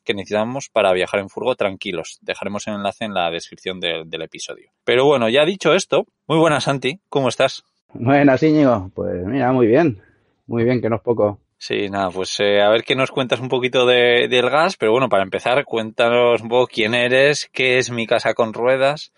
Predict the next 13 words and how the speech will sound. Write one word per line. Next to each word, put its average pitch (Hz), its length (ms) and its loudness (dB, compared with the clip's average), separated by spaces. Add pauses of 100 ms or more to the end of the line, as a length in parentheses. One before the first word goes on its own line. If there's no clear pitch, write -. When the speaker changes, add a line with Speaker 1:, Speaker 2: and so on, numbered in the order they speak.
(120)
Speaker 2:
Pues 107 500 4
mira, 135 380 2
eh, 110 800 0
yo 123 100 4
soy 131 160 2
Santi, 180 400 2
empecé 127 1120 2
aquí 123 240 2
en 131 80 6
Mi 131 80 4
Casa 131 260 0
con 123 160 -2
Ruedas, 160 500 4